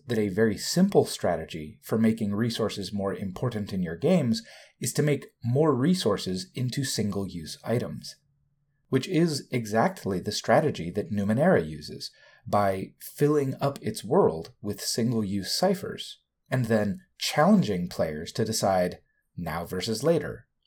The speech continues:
or this monster versus that monster, or even this purpose versus that purpose, over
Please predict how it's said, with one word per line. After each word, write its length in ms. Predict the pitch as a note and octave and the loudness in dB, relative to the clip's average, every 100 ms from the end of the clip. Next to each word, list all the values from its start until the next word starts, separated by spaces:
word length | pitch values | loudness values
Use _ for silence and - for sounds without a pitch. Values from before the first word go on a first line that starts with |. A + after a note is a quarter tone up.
| _ | _
or 420 | G#2+ F#2 E2+ E2 - _ _ _ | -4 -2 -2 -6 -10 _ _ _
this 280 | G2 F2+ F#2+ | -8 -4 -2
monster 360 | F#2 F2+ A#2+ | -2 -2 -2
versus 360 | A2 G#2 G2 F2 | 0 0 -2 2
that 240 | C3+ A3 | 2 2
monster, 520 | D#2 D2+ - - - _ _ _ _ | -4 -10 -10 -10 -10 _ _ _ _
or 140 | - A2+ | 0 2
even 540 | E3 D#3+ A2+ F#2 - - _ _ | 4 6 6 2 -4 -12 _ _
this 220 | A2 A2 | -2 -2
purpose 440 | - A2+ - F2+ - | 0 0 0 -2 -2
versus 340 | F#2+ F2+ D#2 | -4 -4 0
that 260 | B2+ F3+ - | 4 4 0
purpose, 480 | G2 - E2 - - _ _ _ _ _ | -6 -6 -8 -10 -14 _ _ _ _ _
over 480 | A2 G2 F2 B2 - | 0 0 0 -2 -4